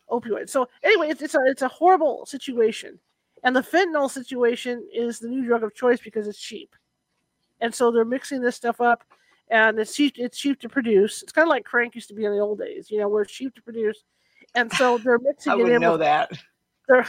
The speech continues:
Speaker 1: <laughs> I was a, uh, you know, I
Speaker 2: How
Speaker 1: was
Speaker 2: do
Speaker 1: a
Speaker 2: you
Speaker 1: cr-
Speaker 2: know that, <laughs> Shar?
Speaker 1: I was a crime court reporter for five years.
Speaker 2: <laughs> Oh. <laughs> Okay,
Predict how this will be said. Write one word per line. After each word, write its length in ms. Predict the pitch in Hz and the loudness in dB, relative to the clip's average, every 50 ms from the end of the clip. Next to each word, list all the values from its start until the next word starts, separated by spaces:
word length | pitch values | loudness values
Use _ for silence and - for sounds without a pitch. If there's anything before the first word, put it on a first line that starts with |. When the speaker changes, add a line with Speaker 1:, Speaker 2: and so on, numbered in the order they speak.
| - - | -2 -8
Speaker 1:
<laughs> 260 | 262 - - 226 202 - _ _ _ _ _ - 254 294 - | -10 -10 -10 -14 -16 -18 _ _ _ _ _ -12 -12 -6 0
I 40 | 302 339 | 2 4
was 100 | 330 302 | 4 4
a, 40 | 285 | 2
uh, 640 | - - - - 269 - - - - - - - | 0 0 -8 -20 -18 -14 -14 -14 -12 -6 -6 -4
you 80 | 247 269 | 0 4
know, 80 | 302 277 | 4 6
I 100 | 294 294 | 8 8
Speaker 2:
How 120 | 294 302 | 8 8
Speaker 1:
was 80 | 330 - | 8 6
Speaker 2:
do 60 | 254 | 4
Speaker 1:
a 40 | 240 | 4
Speaker 2:
you 60 | 240 | 6
Speaker 1:
cr- 60 | 233 | 8
Speaker 2:
know 180 | 233 254 285 294 | 8 8 8 8
that, 260 | 302 269 240 226 208 | 8 6 6 4 4
<laughs> 60 | - | 2
Shar? 180 | - 226 214 - - - - - 247 - - _ - - - _ _ _ _ _ _ _ _ _ _ _ _ _ _ _ _ _ _ - - - - - | 2 2 2 2 2 -2 -6 -4 -4 -4 -4 _ -14 -14 -14 _ _ _ _ _ _ _ _ _ _ _ _ _ _ _ _ _ _ -20 -20 -8 0 2
Speaker 1:
I 80 | 294 311 | 4 4
was 100 | 359 320 | 4 4
a 100 | 330 302 | 2 4
crime 220 | 294 294 285 277 | 4 4 4 4
court 260 | 330 311 294 277 254 269 | 4 4 4 4 4 2
reporter 320 | 277 _ - 240 220 220 - | -2 _ -4 -4 -4 -4 -6
for 100 | 226 214 | -8 -2
five 200 | - 226 220 214 | 0 2 2 2
years. 300 | 208 202 196 190 - - - - - - _ _ _ _ _ _ _ - - | 2 0 0 -2 -6 -10 -14 -18 -20 -20 _ _ _ _ _ _ _ -10 -8
Speaker 2:
<laughs> 240 | 349 330 277 - | -6 -6 -4 2
Oh. 180 | - 214 254 254 - | 4 4 4 4 2
<laughs> 60 | - - - _ _ _ _ _ _ _ _ _ _ _ _ 269 - _ _ _ _ - 320 339 339 320 311 311 311 294 277 254 220 _ - - | -8 -12 -18 _ _ _ _ _ _ _ _ _ _ _ _ -20 -20 _ _ _ _ -8 -6 -4 -4 -4 -4 -4 -6 -8 -10 -12 -16 _ -8 -6
Okay, 540 | 311 370 359 381 339 285 254 277 339 320 | -6 -4 -2 -2 -2 0 0 -4 -6 -8